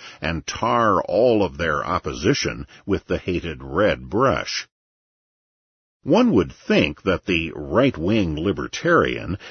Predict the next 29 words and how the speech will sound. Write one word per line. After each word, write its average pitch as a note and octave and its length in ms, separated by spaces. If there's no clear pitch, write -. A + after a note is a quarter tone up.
would G#2 220
quickly F2 400
be A2 240
able G#2 200
to - 120
see D#3+ 240
some E2 280
drastic G2+ 580
flaws D3 560
in C#2 140
this E2 180
conception. - 840
For D#2+ 160
one B2 300
thing, A1+ 420
the D#2+ 240
income B1+ 420
tax A#1 400
amendment, B1+ 640
which D2 200
he F#2 120
deplores D2+ 720
as C2 240
the C2 100
beginning D#2 580
of B1 140
socialism E2+ 760
in D#2 100
America, D#2+ 640